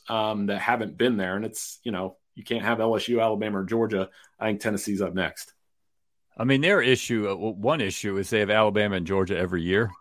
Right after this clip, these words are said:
Speaker 1: Right.
Speaker 2: And Alabama and Georgia aren't going anywhere anytime soon.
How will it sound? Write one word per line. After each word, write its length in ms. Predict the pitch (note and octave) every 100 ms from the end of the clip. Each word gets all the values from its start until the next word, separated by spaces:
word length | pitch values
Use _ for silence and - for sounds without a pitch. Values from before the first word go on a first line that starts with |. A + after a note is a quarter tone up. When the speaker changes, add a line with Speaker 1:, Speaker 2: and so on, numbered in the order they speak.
| _ _ _ _ -
Speaker 1:
Right. 180 | G2 - - _ _ _ _ _ _ _ _ _ _
Speaker 2:
And 260 | F#2+ G2 G2
Alabama 380 | G#2+ G#2+ A2 G#2
and 80 |
Georgia 220 | G#2 G2 G#2+
aren't 240 | G2+ F#2
going 300 | F2 G2 A2+
anywhere 640 | A#2 A#2 A#2+ B2 A#2 C3 - _ _ _ _ G#2
anytime 460 | G#2+ A2 A#2 G#2+
soon. 480 | - A2 B2 B2+